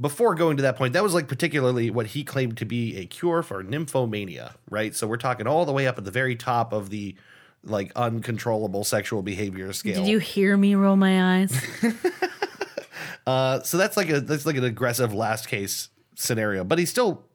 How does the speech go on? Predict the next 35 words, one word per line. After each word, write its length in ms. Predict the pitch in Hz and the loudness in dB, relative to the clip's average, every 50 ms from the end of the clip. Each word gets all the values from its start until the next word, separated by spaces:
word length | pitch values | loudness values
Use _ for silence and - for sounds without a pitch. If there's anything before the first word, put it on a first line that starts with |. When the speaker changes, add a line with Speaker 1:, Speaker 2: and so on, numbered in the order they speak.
| _ _ _ - | _ _ _ -4
Speaker 1:
he 80 | 147 | -2
still 280 | 143 - 160 185 - - - | 0 0 0 0 0 0 -2
advocated 520 | 160 180 143 139 127 - 123 104 98 90 | -2 0 0 0 0 0 -2 -2 -4 -6
for 220 | - 107 95 73 76 | -6 -6 -8 -8 -8
it. 100 | - - _ _ | -12 -18 _ _
Speaker 2:
<clears throat> 480 | 285 277 - 294 294 277 247 214 175 160 175 139 | -12 -6 -2 0 2 2 2 2 0 -2 0 0
Speaker 1:
Um, 380 | 139 139 135 131 131 131 120 - - - - - - - - - - - _ _ _ - 113 - - _ _ _ _ - | 2 2 2 2 2 0 -2 -4 -10 -20 -20 -20 -20 -20 -20 -20 -20 -20 _ _ _ -12 -12 -12 -14 _ _ _ _ -6
prior 300 | - 330 392 370 277 147 | 0 2 2 4 4 2
to 60 | 123 | 2
that, 200 | 120 123 156 165 | 2 2 2 4
he 80 | 185 180 | 4 4
would, 280 | 175 175 156 - - - - | 4 4 2 -2 -2 0 2
uh, 260 | 147 143 139 131 - - 143 - | 2 4 4 2 2 0 -2 -2
encourage 440 | - 147 147 - - 190 180 170 - | -2 -2 -2 0 0 0 0 0 -4
people 240 | - - - 175 180 | -8 -4 -2 0 0
to 220 | 180 - 165 147 - | 0 2 2 2 2
apply 440 | - 131 - - - 156 165 165 165 | 2 -2 -4 -4 -2 0 2 2 2
carbolic 840 | 160 - - 156 160 139 117 101 95 123 143 175 214 233 226 - - _ | 0 -4 -2 -2 -2 0 -2 -2 -2 0 2 2 2 0 0 -2 -6 _
acid 580 | - 165 180 190 190 - 135 120 104 117 113 - | -2 0 0 0 0 0 0 0 -2 -4 -8 -6
to 100 | - 147 | -4 -2
the 100 | 123 120 | -2 -2
clitoris 680 | 117 - - - 190 156 107 92 92 - - - - - _ _ _ _ _ - | -4 -4 -6 -4 -2 -2 -2 -2 -4 -4 -4 -6 -6 -8 _ _ _ _ _ -10
to 100 | - 131 | -4 -2
reduce 360 | 131 135 131 143 156 151 - 135 | -2 0 2 2 2 2 2 0
masturbation. 800 | 147 147 151 143 - - 135 143 143 143 127 - 98 82 92 - _ _ _ _ _ - | 0 0 0 -2 -4 -4 -2 0 0 0 -2 -4 -8 -10 -12 -16 _ _ _ _ _ -4
Apply 340 | 131 135 - 180 190 196 175 | -4 -2 0 0 0 2 0
blistering 720 | 143 110 117 123 165 185 185 - 170 165 160 151 143 135 120 | 0 -2 0 0 0 0 0 0 0 2 2 2 0 0 -2
agents 720 | - - 135 131 127 - 113 104 90 82 - - - - - - - - | -2 -2 -2 0 0 -2 -4 -6 -6 -6 -6 -6 -6 -8 -10 -12 -6 -2
Speaker 2:
Oh 200 | 226 254 269 269 | 0 2 4 4
Speaker 1:
to 60 | 269 | 4
Speaker 2:
my 80 | 254 208 | 4 4
Speaker 1:
your 140 | 190 - - | 4 2 4
sex 400 | 180 190 196 190 165 151 139 170 | 4 4 4 4 2 0 -2 -2
Speaker 2:
God. 60 | 170 185 | -4 -4
Speaker 1:
organs. 480 | - 87 87 82 71 73 - - - | -6 -6 -8 -10 -12 -10 -10 -10 -12